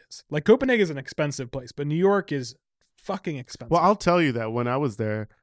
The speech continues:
Speaker 2: um, I never hit my friends up. I'd always
Speaker 1: Yeah.
Speaker 2: wait till a friend would hit me up. And that would
Speaker 1: Mm.
Speaker 2: be on a Sunday. And, you know, it'd be, like, a max three people who I would hang out with each week.
Speaker 1: Yeah.
Speaker 2: 'Cause that's about three hundred dollars each person.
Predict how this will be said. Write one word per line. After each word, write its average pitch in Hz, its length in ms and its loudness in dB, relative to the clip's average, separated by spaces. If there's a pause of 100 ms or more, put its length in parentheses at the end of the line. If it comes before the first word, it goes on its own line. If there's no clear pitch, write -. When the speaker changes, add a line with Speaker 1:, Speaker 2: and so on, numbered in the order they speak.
(100)
Speaker 2:
um, 110 240 -6
I 143 80 2
never 139 320 4
hit 120 160 -4
my 113 120 -4
friends 107 320 -4
up. 87 160 -10 (180)
I'd 127 160 0
always 139 240 4
Speaker 1:
Yeah. 156 80 2
Speaker 2:
wait 131 220 0
till 127 140 0
a 113 40 -2
friend 120 260 -2
would 117 120 -2
hit 127 160 -2
me 120 200 -2
up. 98 220 -12
And 123 100 -4
that 131 80 0
would 156 100 2
Speaker 1:
Mm. 135 40 -6
Speaker 2:
be 165 80 4
on 147 100 2
a 127 60 -2
Sunday. 110 520 -2 (400)
And, 123 220 0
you 127 60 2
know, 123 120 0
it'd 131 160 -6
be, 139 120 -2
like, 123 160 -2
a 120 80 0
max 127 500 -2
three 131 420 2
people 113 480 -6
who 117 180 -4
I 107 60 -2
would 107 120 -4
hang 113 180 -2
out 104 160 -4
with 104 160 -6
each - 240 -14
week. 98 320 -12
Speaker 1:
Yeah. 170 140 -8 (120)
Speaker 2:
'Cause 131 120 -4
that's 170 160 2
about 123 340 -2
three 139 160 2
hundred 120 200 0
dollars 107 360 -6
each 113 200 -14
person. 110 420 -12